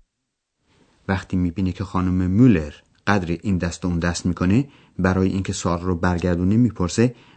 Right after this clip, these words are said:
«منظورم این است که او متأهل است؟»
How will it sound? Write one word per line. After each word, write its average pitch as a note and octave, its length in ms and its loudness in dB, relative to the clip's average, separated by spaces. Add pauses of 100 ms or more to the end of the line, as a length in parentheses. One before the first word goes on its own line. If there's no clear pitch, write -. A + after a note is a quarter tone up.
«منظورم G#2+ 520 2
این A#2+ 160 2
است B2 200 -2
که B2+ 200 2 (180)
او B2+ 140 4
متأهل F#2+ 680 0
است؟» - 440 -6